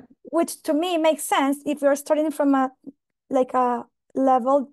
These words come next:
uh, let's say a normal level, and then you're adding more, that's when you're gonna get, you're gonna get into the fibrosis.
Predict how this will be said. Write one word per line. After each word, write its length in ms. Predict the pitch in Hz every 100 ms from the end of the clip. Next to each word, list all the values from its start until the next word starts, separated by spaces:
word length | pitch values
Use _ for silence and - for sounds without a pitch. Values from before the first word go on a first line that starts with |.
| -
uh, 80 | -
let's 200 | - -
say 100 | 240
a 60 |
normal 400 | 233 247 262 302
level, 300 | 285 277 269
and 140 | 262 247
then 120 | 240
you're 200 | 247 254
adding 360 | 247 226 254 294
more, 200 | 330 339
that's 200 | 269 254
when 140 | 262
you're 100 | 247
gonna 180 | 254 247
get, 400 | 247 - - 254
you're 120 | 254
gonna 160 | 247 262
get 140 | 254
into 180 | 262 233
the 120 | 240
fibrosis. 800 | 233 233 220 233 233 - 359 480